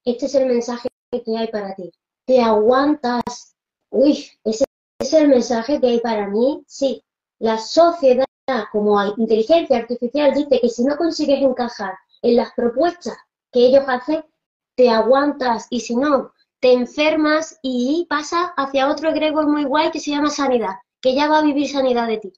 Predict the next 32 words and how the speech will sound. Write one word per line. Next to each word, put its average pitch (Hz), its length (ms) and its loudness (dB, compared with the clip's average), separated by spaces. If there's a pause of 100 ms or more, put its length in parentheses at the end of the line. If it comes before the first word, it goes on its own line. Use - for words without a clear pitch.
(320)
Eich, - 580 -6 (140)
pues 214 200 -4 (240)
eso, 320 460 0
eso, 226 920 -2
eso 240 200 -10
duele. 233 380 -2 (420)
Y 240 120 0
entonces, 277 320 2
en 262 120 6
lugar 285 440 2
de 240 100 2
ser 359 380 -2 (420)
una 349 360 4
inteligencia 254 1080 -2
humana, 294 380 0
natural 262 460 -2
y - 20 0
universal 302 560 -2
en 269 120 -2
desarrollo 254 520 -2
continuo 311 640 0
para 233 200 -8
mi 240 100 -4
propia 285 280 -6
especie, 349 540 -6
para 240 180 -6
el 226 100 -8
planeta 277 440 -4
y 277 60 -2
para 226 220 -6
el 226 140 -8
cosmos, 330 600 -2